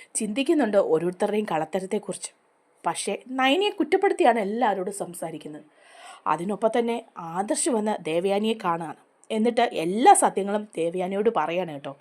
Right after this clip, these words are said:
"അമ്മേ, അമ്മയ്ക്ക് ഈ ഒരു അവസ്ഥ വരാൻ കാരണം എന്താണെന്ന് വെച്ചാൽ അത് ആ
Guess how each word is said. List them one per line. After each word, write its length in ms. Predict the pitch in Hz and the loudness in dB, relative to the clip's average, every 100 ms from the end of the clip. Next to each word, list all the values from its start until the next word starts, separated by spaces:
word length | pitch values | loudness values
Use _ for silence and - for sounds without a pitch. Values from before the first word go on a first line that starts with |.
| _ _ _ - - - | _ _ _ -20 -20 -8
"അമ്മേ, 260 | 170 180 190 202 _ _ _ - | -6 -4 -6 -10 _ _ _ -4
അമ്മയ്ക്ക് 340 | 233 254 359 359 | 0 0 4 6
ഈ 80 | |
ഒരു 160 | 294 247 | 8 6
അവസ്ഥ 360 | 208 196 190 247 226 - | 4 0 2 4 4 0
വരാൻ 340 | 196 185 190 247 | -4 -2 0 0
കാരണം 360 | 233 185 190 220 | 0 0 0 -4
എന്താണെന്ന് 320 | 185 175 175 | -4 -8 -10
വെച്ചാൽ 280 | 165 180 170 175 180 _ - - - - | -8 -6 -4 -6 -10 _ -20 -20 -8 0
അത് 300 | 180 180 226 214 - - - - - | 0 2 4 2 0 -12 -20 -20 -4
ആ 120 | 190 | 2